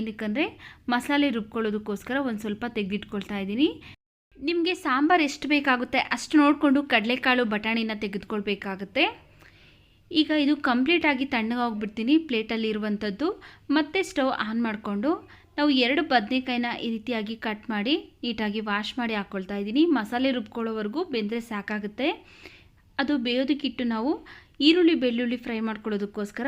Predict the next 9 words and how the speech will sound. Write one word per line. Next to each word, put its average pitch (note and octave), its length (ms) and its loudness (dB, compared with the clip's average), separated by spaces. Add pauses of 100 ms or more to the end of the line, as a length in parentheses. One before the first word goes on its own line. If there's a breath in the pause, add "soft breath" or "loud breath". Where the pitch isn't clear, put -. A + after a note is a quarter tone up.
(120)
ಒಂದು B3 160 2
ಪ್ಯಾನ್ B3 240 0
ಬಿಸಿಗೆ A#3 300 -6
ಇಟ್ಕೊಂಡಿದ್ದೀನಿ. G#3+ 640 0
ಅದಕ್ಕೆ A3 340 -4
ಒಂದು G#3+ 160 -4
ಅರ್ಧ G3+ 220 -4
ಸ್ಪೂನ್ C#4+ 240 0
ಆಗೋಷ್ಟು A#3 320 -4